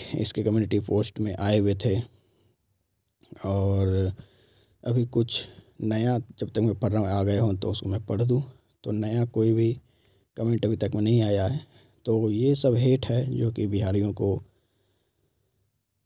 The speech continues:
मिलते आ रहा है हमेशा से। फिर भी हम लोग प्राउड इंडियन हैं पहले, उसके बाद ही प्राउड बिहारी हैं।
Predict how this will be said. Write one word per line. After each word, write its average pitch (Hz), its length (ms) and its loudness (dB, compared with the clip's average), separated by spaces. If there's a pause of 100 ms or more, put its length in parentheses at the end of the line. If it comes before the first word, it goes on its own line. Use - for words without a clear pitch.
(100)
मिलते 110 520 0
आ 110 140 2
रहा 104 300 -2
है - 200 -6 (640)
हमेशा 107 400 -2
से। 107 220 -2 (600)
फिर 110 180 -2
भी 120 100 2
हम 113 180 2
लोग 113 320 0
प्राउड 98 400 -2 (260)
इंडियन 101 260 -2
हैं 95 160 -8 (480)
पहले, 98 340 -4 (240)
उसके - 180 -4
बाद 101 260 0
ही 113 80 0
प्राउड 101 300 0
बिहारी 98 360 -2
हैं। 113 200 -6